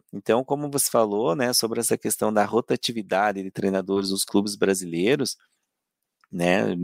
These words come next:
bem mencionado, justamente sobre essa cultura, né? E, o,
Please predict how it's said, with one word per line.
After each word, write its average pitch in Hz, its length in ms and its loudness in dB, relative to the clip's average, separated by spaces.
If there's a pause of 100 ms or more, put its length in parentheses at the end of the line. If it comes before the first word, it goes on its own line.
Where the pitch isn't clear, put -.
(120)
bem 101 280 0
mencionado, 110 680 0
justamente 123 600 -2
sobre 131 240 0
essa 139 220 0
cultura, 127 720 0
né? 90 200 -2 (520)
E, 98 320 4
o, 113 80 6